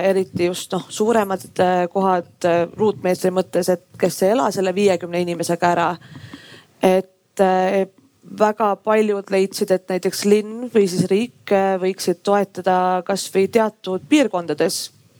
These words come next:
kus on, äh, rohkem, äh, külastajaid, näiteks nagu Loomelinnak, Noblessner,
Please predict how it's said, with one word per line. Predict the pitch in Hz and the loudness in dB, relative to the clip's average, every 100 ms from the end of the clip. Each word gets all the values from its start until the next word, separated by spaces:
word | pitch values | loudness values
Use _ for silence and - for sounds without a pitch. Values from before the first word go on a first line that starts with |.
| - 110 - | -14 -12 -4
kus | 202 - | -2 2
on, | 226 208 190 | 0 0 -2
äh, | 180 180 175 185 - - - - | 0 2 2 -2 -4 -16 -20 -6
rohkem, | 220 226 - 208 190 190 185 | 0 0 2 0 -2 -8 -2
äh, | 185 180 180 | 2 2 2
külastajaid, | 233 233 226 254 240 233 240 220 | 0 0 -2 -2 0 0 -4 -4
näiteks | 208 185 190 - | -2 0 -2 -4
nagu | 175 | 0
Loomelinnak, | 226 254 233 220 220 214 202 - | 0 2 2 0 0 -4 -6 -6
Noblessner, | 190 202 233 - 208 190 196 | -2 0 0 -2 -2 0 0